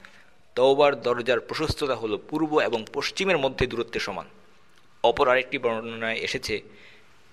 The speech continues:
এর প্রশস্ততা হলো সত্তর বছরের সমান।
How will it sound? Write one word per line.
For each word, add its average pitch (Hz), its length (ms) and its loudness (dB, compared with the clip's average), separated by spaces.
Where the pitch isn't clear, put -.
এর 165 200 4
প্রশস্ততা 160 540 0
হলো 120 220 0
সত্তর - 520 2
বছরের 151 460 2
সমান। 98 320 -4